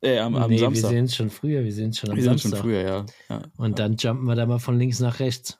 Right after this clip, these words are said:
Speaker 1: Ah, das wird gut.
Speaker 2: Das wird
Speaker 1: Ich freu
Speaker 2: wild.
Speaker 1: mich schon auf die,
Speaker 2: Wird
Speaker 1: auf
Speaker 2: wild.
Speaker 1: die
Speaker 2: Leute, wir
Speaker 1: Halfpipe
Speaker 2: freuen uns
Speaker 1: und so.
Speaker 2: auch auf euch.
Speaker 1: Ja.
Speaker 2: Also wenn ihr uns seht und, äh,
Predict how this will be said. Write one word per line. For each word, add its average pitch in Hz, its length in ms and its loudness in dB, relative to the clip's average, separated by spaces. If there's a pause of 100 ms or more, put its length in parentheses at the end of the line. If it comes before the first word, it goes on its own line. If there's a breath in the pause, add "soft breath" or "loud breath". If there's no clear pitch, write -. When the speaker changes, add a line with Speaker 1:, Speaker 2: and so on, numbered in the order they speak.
Speaker 1:
Ah, 107 140 -2
das 107 180 -4
wird - 140 -8
gut. - 260 -8 (300)
Speaker 2:
Das - 220 -6
wird 110 100 0
Speaker 1:
Ich 95 60 -8
freu 95 120 -2
Speaker 2:
wild. 98 120 0
Speaker 1:
mich - 60 -8
schon - 140 -6
auf - 140 -10
die, - 100 -10
Speaker 2:
Wird 104 80 -4
Speaker 1:
auf 98 60 -4
Speaker 2:
wild. 95 100 -4
Speaker 1:
die - 60 -8
Speaker 2:
Leute, 104 120 -4
wir 123 60 4 (160)
Speaker 1:
Halfpipe 160 200 2
Speaker 2:
freuen 156 280 0
uns 180 80 0
Speaker 1:
und 160 60 -2
so. 156 60 -4
Speaker 2:
auch 160 60 0
auf 127 140 -4
euch. 147 320 0
Speaker 1:
Ja. - 80 -10
Speaker 2:
Also 131 280 0
wenn 127 120 2
ihr 139 100 2
uns 127 200 0
seht 123 340 0
und, 120 320 -2
äh, 120 280 2